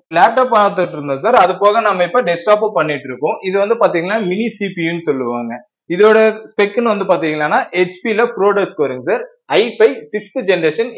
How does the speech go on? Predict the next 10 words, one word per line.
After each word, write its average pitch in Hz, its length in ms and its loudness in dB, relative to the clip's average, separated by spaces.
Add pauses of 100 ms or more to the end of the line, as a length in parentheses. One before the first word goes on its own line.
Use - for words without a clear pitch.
eight 208 220 0
ஜிபி 180 260 -4
RAM, 220 160 0 (160)
எஸ் 156 160 -6
எஸ் 220 140 -2
டி 214 40 -8 (120)
டூ 220 60 -2 (100)
ஃபிஃப்டி 165 280 -2
சிக்ஸ். 233 260 -8
இதோட 220 220 6